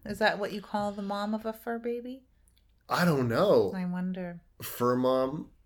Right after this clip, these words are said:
Speaker 2: But I do know, I've heard fur baby.
Speaker 1: My dad's used the term doggy daddy
Speaker 2: Doggy
Speaker 1: to
Speaker 2: daddy.
Speaker 1: refer to those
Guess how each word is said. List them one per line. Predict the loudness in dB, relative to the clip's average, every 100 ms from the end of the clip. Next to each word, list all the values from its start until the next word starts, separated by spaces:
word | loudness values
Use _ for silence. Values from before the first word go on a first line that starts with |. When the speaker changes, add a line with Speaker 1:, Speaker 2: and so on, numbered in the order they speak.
| 2
Speaker 2:
But | 4 6
I | 6
do | 8 8
know, | 8
I've | 6 6
heard | 8 6
fur | 6 6 8
baby. | 8 4 2 0 -2 -6 _ _
Speaker 1:
My | 4 8
dad's | 8 6 2
used | -2
the | -4
term | -2 0
doggy | 0 0 -4
daddy | -6 -6 -6 -8 -10 -14 _ _ _
Speaker 2:
Doggy | 2 4 4 2
Speaker 1:
to |
Speaker 2:
daddy. | 2 0 -2
Speaker 1:
refer | -4 -6
to | -6
those | -8 -10 -12